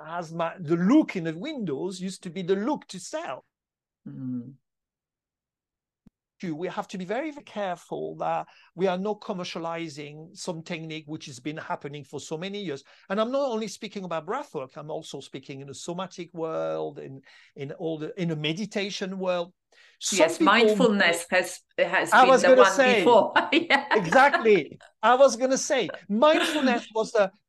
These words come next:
Speaker 1: it's a success product.
Speaker 2: Yes.
Speaker 1: Uh, why, why else? Um, uh, I'm trying to think about, uh, something else. In, in,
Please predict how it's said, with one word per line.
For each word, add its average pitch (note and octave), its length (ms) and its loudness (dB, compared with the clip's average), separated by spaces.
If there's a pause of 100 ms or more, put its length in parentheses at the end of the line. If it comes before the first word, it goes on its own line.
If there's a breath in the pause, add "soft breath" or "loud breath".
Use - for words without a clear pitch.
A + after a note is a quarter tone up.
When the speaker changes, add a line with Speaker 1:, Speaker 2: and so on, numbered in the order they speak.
(120)
Speaker 1:
it's G#3+ 180 -4
a A3+ 40 -4
success - 880 -6 (160)
product. - 720 -4 (400)
Speaker 2:
Yes. - 360 -18
Speaker 1:
Uh, F3+ 220 0
why, A3 320 4
why A3 300 2
else? D#3+ 380 -4
Um, E3+ 560 -4 (520)
uh, A#3 300 -20 (260)
I'm F#3+ 120 -6
trying G3 280 -6
to F#3 80 -12
think F#3+ 260 -8
about, F3 320 -6
uh, G3 120 -6
something F#3 380 -12
else. F#3 240 -10
In, F3 100 -12
in, F3+ 180 -14